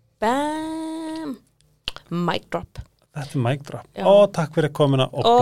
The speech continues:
Speaker 2: bless.
Speaker 1: verið bless. Já.
Speaker 2: Þetta er geggjaður punktur, svona að þú, að þú veist, þú hlýtur að hafa þjálfað þetta og segjum til dæmis, þú ert mætt á æfingu og svafst illa, og það er ömurlegan dag í gær,
Speaker 1: Mm.
Speaker 2: það er bara allt ómögulegt og
Speaker 1: Mm.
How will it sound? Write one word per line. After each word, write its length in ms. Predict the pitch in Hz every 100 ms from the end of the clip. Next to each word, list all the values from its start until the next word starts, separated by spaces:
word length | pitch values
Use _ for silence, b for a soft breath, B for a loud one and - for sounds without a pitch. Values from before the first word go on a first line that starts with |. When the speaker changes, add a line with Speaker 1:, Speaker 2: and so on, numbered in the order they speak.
| 247 240
Speaker 2:
bless. 100 | 226
Speaker 1:
verið 260 | 185 175 160
bless. 240 | 143 123 - - - -
Já. 200 | 175 160
Speaker 2:
Þetta 440 | - 165 139 - 151
er 120 | 233 160 -
geggjaður 600 | 170 170 _ - 131 127
punktur, 420 | - 165 - -
svona 220 | 117 139
að 140 | 156 -
þú, 100 | 185 202 196
að 200 | 208 170
þú 80 | 170
veist, 120 | -
þú 100 | 170
hlýtur 240 | 185 190
að 20 | 170
hafa 180 | 165
þjálfað 440 | - 196 220 135 135
þetta 180 | 135 107
og 60 |
segjum 420 | - 180 196 208 190
til 180 | - 147
dæmis, 420 | 117 - 110 - - _ _ _ _ _ -
þú 80 | 143
ert 80 | 143
mætt 200 | 139 131
á 20 | 120
æfingu 140 | 120
og 80 | 123
svafst 280 | - 131 -
illa, 240 | 120 120 123 - _ _ _ _
og 60 | -
það 60 | 135
er 60 | 147
ömurlegan 180 | 156 123
dag 200 | 123 117
í 40 | 117
gær, 240 | 120 - - -
Speaker 1:
Mm. 160 | 170 170 _ _ _ -
Speaker 2:
það 60 | 131
er 40 |
bara 120 | 131
allt 100 | 123 -
ómögulegt 500 | 123 117 110 117 -
og 100 | 123
Speaker 1:
Mm. 80 | -